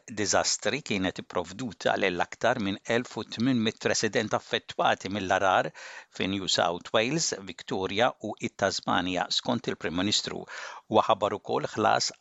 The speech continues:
addizzjonali għan negozji fit-Tasmania li ser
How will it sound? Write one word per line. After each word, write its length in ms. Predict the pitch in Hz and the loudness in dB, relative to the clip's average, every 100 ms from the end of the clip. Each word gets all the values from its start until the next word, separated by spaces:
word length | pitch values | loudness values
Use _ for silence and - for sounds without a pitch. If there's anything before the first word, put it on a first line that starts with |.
| 135 | -2
addizzjonali 800 | 113 - - 135 143 139 131 - | -2 -4 -2 0 0 0 0 0
għan 280 | 113 113 104 | 2 2 0
negozji 420 | 147 120 - 107 | 0 -2 -2 -6
fit-Tasmania 880 | 98 - 147 - 98 107 113 151 170 | -4 2 2 2 2 2 2 2 2
li 160 | 104 | 0
ser 320 | - 101 98 | 2 2 2